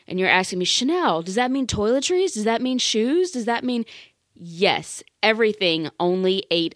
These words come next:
items. Um, and her basic, her, her premise behind it was, um, you just need what you can wear and rewear and interchange for outfits,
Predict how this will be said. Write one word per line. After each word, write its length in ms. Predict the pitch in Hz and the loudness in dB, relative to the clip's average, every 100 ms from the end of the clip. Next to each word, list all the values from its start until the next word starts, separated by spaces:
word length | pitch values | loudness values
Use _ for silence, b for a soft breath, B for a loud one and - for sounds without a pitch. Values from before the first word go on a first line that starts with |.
| _ | _
items. 520 | 165 156 131 - - - B B B B B - | -2 -2 -6 -12 -14 -16 B B B B B 2
Um, 460 | 202 196 185 180 - | 4 4 4 0 0
and 120 | 233 226 | 0 2
her 400 | 220 247 233 226 | 2 4 4 2
basic, 520 | 196 214 220 233 214 | 4 2 4 0 0
her, 540 | 208 220 214 214 202 190 | 0 4 6 6 4 2
her 140 | 208 | 0
premise 400 | 202 240 220 214 | 2 2 4 2
behind 400 | - 196 196 190 | -2 2 2 2
it 140 | 190 185 | 0 2
was, 520 | 190 180 180 175 - B B B _ | 4 4 2 -2 -8 B B B _
um, 440 | 185 175 175 170 | 4 4 4 2
you 180 | 160 185 | -2 -2
just 300 | 175 208 202 | 2 0 2
need 300 | 208 208 185 | 2 2 2
what 160 | 190 - | 0 0
you 80 | 185 | -2
can 200 | 180 165 | -2 2
wear 460 | 180 190 190 190 | 4 4 4 0
and 220 | 165 170 | -2 0
rewear 640 | 196 254 240 240 233 233 233 180 | 0 2 2 4 4 2 0 -2
and 320 | 175 165 165 202 | -2 -2 -2 0
interchange 1000 | 208 214 190 - 208 208 214 220 - - | 0 0 0 2 2 2 0 -2 -4 -8
for 180 | - 214 208 | -2 2 2
outfits, 640 | 214 - 220 208 208 | 2 0 0 0 -2